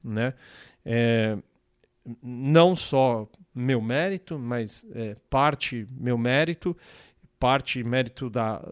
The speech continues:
da área comercial. A gen-, eu tive o, acho que o mérito nesse,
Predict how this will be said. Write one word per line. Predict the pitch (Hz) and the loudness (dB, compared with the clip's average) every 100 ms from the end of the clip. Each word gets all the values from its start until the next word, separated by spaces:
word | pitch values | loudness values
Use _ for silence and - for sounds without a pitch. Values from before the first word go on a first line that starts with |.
| - | -14
da | 135 117 113 | -10 -6 -2
área | 113 123 123 | -2 -2 -4
comercial. | - 120 117 - 131 151 170 - _ _ _ | -6 -6 -6 -6 -2 -2 -2 -8 _ _ _
A | 117 | -10
gen-, | 110 143 | -6 -6
eu | 135 | -6
tive | 131 156 135 | -6 -6 -2
o, | 143 123 | -2 -2
acho | 127 - | -2 -4
que | |
o | 147 | -4
mérito | 139 151 143 - 139 | 0 0 -2 -4 -4
nesse, | 131 131 131 - 123 113 - | -2 -2 -6 -12 -12 -10 -12